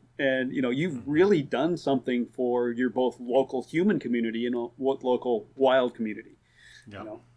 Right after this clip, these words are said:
Speaker 1: And, and it's just by, you know, learning a little bit about the native species, you know,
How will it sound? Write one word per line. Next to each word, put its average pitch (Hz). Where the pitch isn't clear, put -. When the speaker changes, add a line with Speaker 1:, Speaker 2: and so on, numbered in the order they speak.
Speaker 1:
And, 123
and -
it's 117
just -
by, 120
you 135
know, 120
learning 135
a 127
little 127
bit 120
about 120
the 127
native 117
species, 123
you 120
know, 110